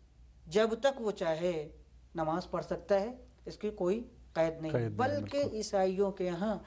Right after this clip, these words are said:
Speaker 1: بعض جگہ کے اوپر روزے سے زیادہ نماز کی اہمیت ہے۔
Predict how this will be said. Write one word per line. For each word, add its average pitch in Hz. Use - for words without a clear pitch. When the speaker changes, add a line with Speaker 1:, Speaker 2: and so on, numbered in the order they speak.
Speaker 1:
بعض 180
جگہ 185
کے 185
اوپر 208
روزے 196
سے 233
زیادہ 170
نماز 165
کی 156
اہمیت 147
ہے۔ 151